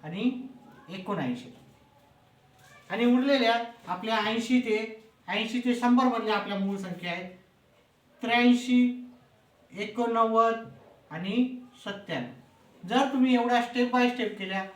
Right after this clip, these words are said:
ह्या पाच, म्हणजे ह्या एक ते वीस मध्ये, मग वीस ते चाळीस मध्ये, चाळीस ते साठ मध्ये, साठ ते ऐंशी मध्ये आणि ऐंशी ते शंभर मध्ये, तर सहज पाठ होतात. एकत्र सगळ्याला पाठ करायची काहीही गरज नाहीये.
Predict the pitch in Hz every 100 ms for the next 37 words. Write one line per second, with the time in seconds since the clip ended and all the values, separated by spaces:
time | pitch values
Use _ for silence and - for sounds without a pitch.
0 | - _ - 220 226 202 190 190 - -
1 | _ _ _ _ 160 165 175 165 143 160
2 | 220 214 202 208 - 214 214 202 196 185
3 | 185 185 - _ - 175 185 202 - 214
4 | 208 202 190 175 170 175 185 185 196 208
5 | 196 208 202 175 156 165 185 180 - 190
6 | 180 175 165 147 165 - - - _ _
7 | 151 190 180 190 190 202 196 202 196 185
8 | 190 202 233 - 254 277 277 - 185 151
9 | 143 - 196 214 277 277 285 285 - 214
10 | 214 247 254 240 233 226 220 220 226 196
11 | 196 214 202 196 240 247 - - _ 185
12 | 202 208 185 -